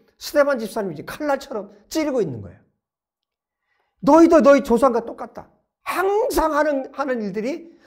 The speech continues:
성령님을 거스린다. 너희 조상들이 선지자들의, 선지자들 중 누구를 박해하지 아니-, 아니하였느냐. 모든 선지자들 다 박해를 하고. 그다음에, 그다음에 아주 중요한 메시지를 여기서 말씀하죠.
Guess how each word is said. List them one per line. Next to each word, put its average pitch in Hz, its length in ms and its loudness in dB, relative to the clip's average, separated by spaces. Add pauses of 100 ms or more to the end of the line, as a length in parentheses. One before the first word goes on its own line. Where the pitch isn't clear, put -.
(140)
성령님을 320 600 4
거스린다. 220 580 0 (2000)
너희 302 300 8
조상들이 247 680 2
선지자들의, 220 880 -2
선지자들 202 540 -4
중 143 320 -8
누구를 269 560 -4 (240)
박해하지 202 420 -4
아니-, 123 320 -8
아니하였느냐. 123 560 -12
모든 330 460 -2
선지자들 269 800 -2
다 214 160 0
박해를 208 440 -2
하고. 131 400 -10 (2000)
그다음에, 151 340 -6 (560)
그다음에 151 360 -6
아주 180 340 -10
중요한 170 340 -6
메시지를 127 380 -10
여기서 120 260 -14
말씀하죠. 120 640 -8